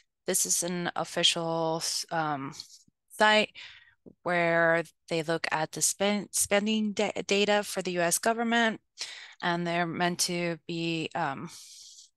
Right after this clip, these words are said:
and their mission is to show the American public what the federal government spends every year and how it spends the money. Next, we have the Federal Election Commission. They protect the integrity of the federal campaign finance process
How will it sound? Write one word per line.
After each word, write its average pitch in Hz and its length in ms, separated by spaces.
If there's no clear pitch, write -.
and 185 240
their 185 100
mission 180 280
is 175 120
to 180 60
show 180 200
the 175 80
American 160 400
public 233 420
what 220 120
the 214 60
federal 208 300
government 190 360
spends 196 300
every 190 280
year 185 120
and 180 120
how 160 260
it - 140
spends 214 340
the - 100
money. 226 360
Next, 185 300
we 196 80
have 170 260
the 165 380
Federal 160 320
Election 185 380
Commission. 247 800
They 202 100
protect - 420
the 185 80
integrity 165 500
of 180 100
the 170 100
federal 160 500
campaign 208 600
finance 226 460
process 220 600